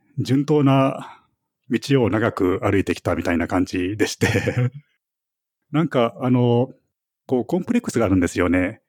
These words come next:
長年やってる割に大したことないな、みたいなやつがありまして。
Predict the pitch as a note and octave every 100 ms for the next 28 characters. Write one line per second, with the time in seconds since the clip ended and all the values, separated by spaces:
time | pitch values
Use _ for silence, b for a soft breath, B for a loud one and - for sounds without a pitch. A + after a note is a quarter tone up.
0 | _ _ _ - A2 D3 D#3 D#3 C#3+ C#3+
1 | C#3+ C3+ G#2 E2+ F2 F2+ - A#2+ - -
2 | F2 F2 G2 F#2 E2+ E2+ F2 - - _
3 | F#2 - F2+ G#2 G#2 F#2+ F2 - E2+